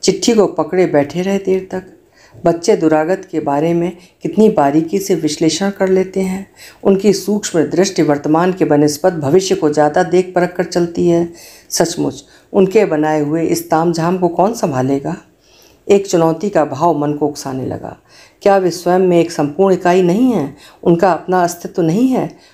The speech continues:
उंगलियों पर यदि जिंदगी को गिनने बैठ गए तब तो भोजन भी नहीं करना चाहिए। अभी इतने अशक्त नहीं हुए हैं कि उनको सबके सहारे की ज़रूरत हो। वृक्ष वे हैं या बच्चे? सहारा उन्होंने दिया अपने कंधों का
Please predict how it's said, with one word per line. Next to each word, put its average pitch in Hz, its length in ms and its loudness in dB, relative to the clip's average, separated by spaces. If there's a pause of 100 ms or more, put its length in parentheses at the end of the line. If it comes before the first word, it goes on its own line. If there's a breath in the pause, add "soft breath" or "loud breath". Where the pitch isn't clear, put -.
(120)
उंगलियों 208 400 2
पर 170 220 0
यदि 160 200 2
जिंदगी 156 380 4
को 170 140 2
गिनने 156 320 4
बैठ 165 300 0
गए 160 180 2
तब 170 180 -4
तो 160 120 2
भोजन 147 320 2
भी 214 120 2
नहीं 220 140 4
करना 220 280 2
चाहिए। 226 540 -4 (420 loud breath)
अभी 226 160 0
इतने 202 300 2
अशक्त - 400 -4
नहीं 135 240 -2
हुए 190 180 0
हैं 202 220 -2 (560 loud breath)
कि 185 140 6
उनको 175 500 4
सबके 160 380 -2
सहारे 160 460 2
की 170 140 0
ज़रूरत 151 480 0
हो। 190 220 -4 (320 soft breath)
वृक्ष 196 400 2
वे 214 120 2
हैं 269 300 0
या 240 120 4
बच्चे? 185 560 -4 (500 soft breath)
सहारा 170 420 2
उन्होंने 170 380 2
दिया 214 300 4
अपने 208 220 -2
कंधों 156 380 2
का 254 260 -6